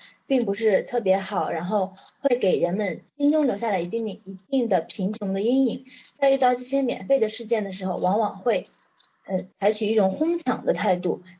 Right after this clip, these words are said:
其实他们这些东西也并不是需要的，他们只是想要占有而已。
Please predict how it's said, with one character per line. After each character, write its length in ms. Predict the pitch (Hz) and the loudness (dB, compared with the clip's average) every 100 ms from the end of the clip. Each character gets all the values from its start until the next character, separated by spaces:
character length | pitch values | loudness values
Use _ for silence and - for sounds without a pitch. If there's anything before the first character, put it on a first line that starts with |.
| _ | _
其 100 | 254 | 0
实 140 | 302 | 2
他 120 | 302 | 2
们 120 | 320 294 | 0 2
这 60 | |
些 120 | 294 | 2
东 220 | 285 277 277 | 4 2 2
西 100 | 247 | -2
也 140 | 202 | -2
并 180 | 220 240 | 0 -2
不 80 | 214 | -2
是 140 | 226 | -6
需 240 | 214 240 | -6 0
要 180 | 254 233 | 2 4
的， 120 | 185 | 2
他 140 | - 247 | -2 -4
们 140 | 247 | -4
只 100 | 240 | -6
是 80 | 190 | -10
想 200 | 190 - | -6 -4
要 120 | 160 | -4
占 240 | - 254 214 | 2 2 4
有 120 | 156 | 0
而 180 | - 165 | 0 -4
已。 180 | 165 | -4